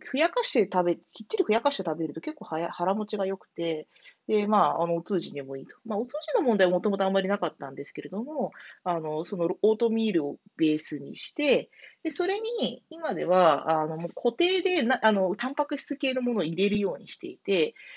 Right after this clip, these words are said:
で、それも作り置きの、あの、サラダチキン。で、サラダチキンは鶏の胸肉を適当に、あの、塩、塩で味付けしたものをですね、あの、ゆ-、茹でてた-、あの、作るわけですけれども、それもあの、もともと持ってたシャトルシェフとか、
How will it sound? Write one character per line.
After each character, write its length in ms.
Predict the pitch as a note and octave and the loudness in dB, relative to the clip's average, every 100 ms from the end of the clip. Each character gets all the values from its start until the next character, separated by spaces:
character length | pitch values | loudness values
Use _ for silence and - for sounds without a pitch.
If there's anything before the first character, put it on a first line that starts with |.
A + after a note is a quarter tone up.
| - | -10
で、 100 | C#4+ | -6
そ 160 | C#4+ E4+ | -2 -2
れ 60 | F#4+ | 2
も 80 | B4 | 0
作 200 | - - | 0 -2
り 140 | G#3 G3 | 2 4
置 180 | F#3+ | 2
き 280 | F#3+ E3+ F3 | -2 -6 -2
の、 360 | A3+ C#4+ F3 - | 2 4 4 2
あ 100 | - | -2
の、 80 | D#3 | -2
サ 140 | - F3+ | 2 2
ラ 100 | F#3 | 2
ダ 120 | F3+ | 0
チ 120 | - | -4
キ 100 | - | -14
ン。 60 | - _ _ _ _ _ _ - | -20 _ _ _ _ _ _ -2
で、 180 | A3+ A3 | 0 2
サ 160 | A#3 | 2
ラ 80 | B3 | 4
ダ 140 | C4+ | 4
チ 140 | C4+ - | 2 -2
キ 120 | F#3+ | -2
ン 100 | F#3 | 2
は 100 | A#3 | 4
鶏 320 | A3 G#3+ G#3+ | 4 6 6
の 120 | G#3+ | 6
胸 320 | G#3 G#3+ A3 G#3 | 6 6 4 2
肉 360 | E3 - C#3+ | -2 -4 -4
を 80 | D3 | -2
適 200 | E3+ - | -4 -4
当 140 | F3 | -2
に、 160 | E3 E3+ | -2 -2
あ 120 | E3+ | -2
の、 220 | D#3+ D#3 E3 - | 0 -2 -4 0
塩、 240 | F3 E3+ - - | 2 2 -2 -2
塩 140 | F#3+ F3 | 0 0
で 100 | E2+ | -2
味 180 | D3 D#3 | -4 -8
付 220 | - C#3+ | -10 -12
け 40 | |
し 60 | - | -8
た 100 | D3+ | -8
も 140 | D#3 | -8
の 120 | D#3 | -12
を 40 | C#3+ | -12
で 120 | C#3 | -12
す 140 | - | -8
ね、 280 | G3 G3+ E3 - - _ | -2 -2 -2 -10 -20 _
あ 160 | E3 D#3+ | -4 -2
の、 300 | D#3 D3+ D#3 | -2 -2 -2
ゆ-、 180 | G3+ G3 - - | -4 -4 -6 -2
茹 140 | C#4 | 4
で 120 | G3 | 4
て 80 | - | 2
た-、 120 | - | -6
あ 60 | - | -4
の、 280 | D3 C#3 D#3 - | -4 -4 -6 -10
作 200 | - D#3+ | -6 -6
る 80 | |
わ 80 | C#3 | -6
け 100 | - | -8
で 80 | C3+ | -12
す 80 | - | -12
け 140 | - | -14
れ 80 | - | -12
ど 120 | - | -6
も、 360 | A3 B3+ G3 - - - _ | -2 0 -2 -4 -16 -20 _
そ 80 | - | -4
れ 100 | D4+ | -4
も 160 | D4+ D4 | -2 -2
あ 40 | |
の、 80 | D4 | 0
も 140 | C#4 C#4+ | 0 0
と 100 | D4 | 0
も 140 | D4 | 0
と 100 | D4 | 0
持 140 | C#4+ | -2
っ 60 | C#4+ | 0
て 100 | G3+ | 0
た 100 | E3 | 0
シ 140 | - | -2
ャ 40 | E3+ | -2
ト 140 | A3 | 0
ル 80 | G#3+ | 0
シ 140 | G#3 | 0
ェ 60 | G#3+ | -2
フ 80 | - | -4
と 120 | C#3+ | -8
か、 460 | - F3+ D#3+ D#3 | 0 4 4 2